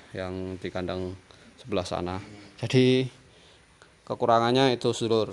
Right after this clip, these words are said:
Jadi untuk sisa air seninya atau, atau air kencingnya itu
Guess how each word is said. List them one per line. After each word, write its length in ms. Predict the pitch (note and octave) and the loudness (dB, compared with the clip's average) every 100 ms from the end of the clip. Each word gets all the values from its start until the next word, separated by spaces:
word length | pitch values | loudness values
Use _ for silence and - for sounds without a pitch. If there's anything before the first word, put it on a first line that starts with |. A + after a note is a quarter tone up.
| G2 G2+ | -8 -8
Jadi 400 | G2+ A2+ A2 A2 - - - | -4 -2 -4 -6 -14 -16 -8
untuk 560 | A#2 G#2+ A#2 A#2 - - _ _ _ - - _ - _ | -6 0 0 0 -2 -10 _ _ _ -20 -20 _ -20 _
sisa 880 | - - C#3+ C#3+ D3+ C#3+ C#3+ C#3+ C#3+ C#3+ - - - _ _ _ _ - | -8 0 0 4 6 8 8 6 4 -2 -14 -20 -20 _ _ _ _ 6
air 240 | C3+ C#3+ | 6 6
seninya 560 | - D3 C#3 C#3 B2 A2 | 4 6 6 6 4 2
atau, 320 | G2 A2+ A2+ - | 4 2 2 0
atau 320 | A2+ A#2+ A2+ A2+ - | 2 4 4 4 2
air 400 | A2 A2+ A#2 - - - - - | 2 2 0 -6 -10 -12 -10 -4
kencingnya 420 | B2 A#2 A#2 A2+ | -2 0 2 2
itu 160 | A2 | 0